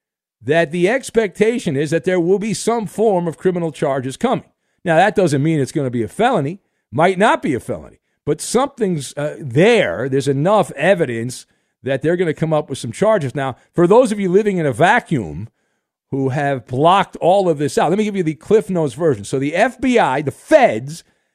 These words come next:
and the Houston police both have ongoing criminal probes into Deshaun Watson as a creepster, sexual misconduct.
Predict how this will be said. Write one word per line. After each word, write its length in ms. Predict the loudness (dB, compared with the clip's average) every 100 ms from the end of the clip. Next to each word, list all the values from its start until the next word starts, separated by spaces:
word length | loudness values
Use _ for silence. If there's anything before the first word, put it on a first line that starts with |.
| _ -4
and 180 | -2
the 40 | -2
Houston 420 | -2 -4 -4 -4
police 340 | -2 0 0 2
both 400 | 4 4 4 0
have 200 | 0 0
ongoing 640 | 0 0 2 4 4 2 -6
criminal 440 | -4 -2 0 0
probes 680 | 2 2 4 0 -6 -12 -14 _ _ _ 0
into 540 | 2 2 0 0 0
Deshaun 500 | -2 -2 0 0 2
Watson 640 | 2 2 0 -2 -2 -2 -6 _ _ -4
as 300 | 0 0 0
a 140 | -2
creepster, 640 | -2 0 0 -2 -8 -10 _
sexual 600 | -4 -2 -2 -2 2 2
misconduct. 840 | 4 0 0 -4 0 -2 -4 -14